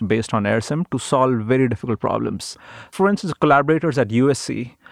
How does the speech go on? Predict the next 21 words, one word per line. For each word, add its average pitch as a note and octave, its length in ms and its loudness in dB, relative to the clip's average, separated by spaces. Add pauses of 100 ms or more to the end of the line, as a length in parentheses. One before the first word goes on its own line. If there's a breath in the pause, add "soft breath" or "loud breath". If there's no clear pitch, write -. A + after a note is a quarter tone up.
(180 loud breath)
they C3 140 6
have B2 140 0
been B2 160 2
using C#3 400 2
AirSIM B2+ 540 0
to B2+ 120 2
train F#3+ 420 -2 (480 loud breath)
computer F#3 340 4
vision D3+ 300 2
models A2 600 2
to D#3 80 6
recognize D3 560 2
poachers C#3+ 600 2
from A#2 260 2
drones B2 340 2
that - 160 -4
are A#2+ 80 2
flying B2 360 2
over A2+ 200 2
savanna. G2+ 540 -2 (840 loud breath)
So, C3 500 4